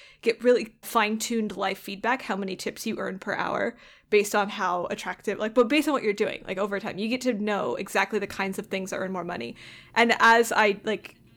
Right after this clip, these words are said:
kind of increased how sexy I was and decreased the sporadic <laughs> goofiness, uh, the, the margarita in a bathtub for three hours, like, really, uh, speaks to me, <laughs> Savannah.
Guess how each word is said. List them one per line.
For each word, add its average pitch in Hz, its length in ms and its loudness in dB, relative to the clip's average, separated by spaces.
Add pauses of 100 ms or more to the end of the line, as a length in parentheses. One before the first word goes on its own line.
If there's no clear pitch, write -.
(140)
kind 220 180 2
of 220 80 -2
increased 220 540 -4
how 208 160 0
sexy 208 360 -4
I 247 120 2
was 277 200 0
and 226 160 -2
decreased 214 540 -6
the 190 260 -6 (240)
sporadic 202 640 0
<laughs> - 120 -4
goofiness, 233 600 2 (300)
uh, 240 240 4
the, 220 240 4
the 233 140 6
margarita 247 520 6
in 233 120 4
a 214 40 -2
bathtub 208 580 4
for 233 100 6
three 208 260 2
hours, 196 300 2
like, 214 160 0
really, 208 360 0
uh, 220 120 0
speaks - 420 -6
to 240 80 0
me, 202 260 -4
<laughs> - 40 -4
Savannah. 226 840 0